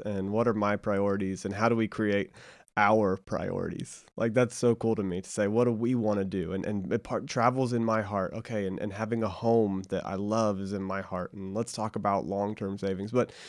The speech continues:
if I'm just to, to kinda summarize it all, putting that dream on paper,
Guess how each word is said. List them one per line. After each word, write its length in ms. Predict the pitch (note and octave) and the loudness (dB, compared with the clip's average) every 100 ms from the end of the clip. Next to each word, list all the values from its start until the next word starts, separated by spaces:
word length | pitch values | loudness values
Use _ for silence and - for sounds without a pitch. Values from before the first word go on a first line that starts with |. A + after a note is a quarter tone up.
| - - - | -20 -4 6
if 220 | C#3+ C#3+ | 8 10
I'm 140 | D3+ | 8
just 160 | D3+ - | 8 6
to, 200 | A#2+ A2+ | 4 4
to 240 | - A#2+ | 4 4
kinda 200 | A2+ C3 | 4 2
summarize 540 | A2 A#2 B2+ B2 A2+ A2 | 4 4 6 6 4 4
it 100 | A2 | 4
all, 320 | G#2 F#2+ - | 4 2 -2
putting 260 | - A#2+ C3+ | 0 2 2
that 180 | B2+ - | 2 0
dream 500 | A2 G2+ G2+ G2+ G#2 - | 0 0 0 -2 -6 -4
on 220 | G2+ A2 | -2 0
paper, 460 | G2+ F#2 F#2 F2+ | 0 0 -2 -4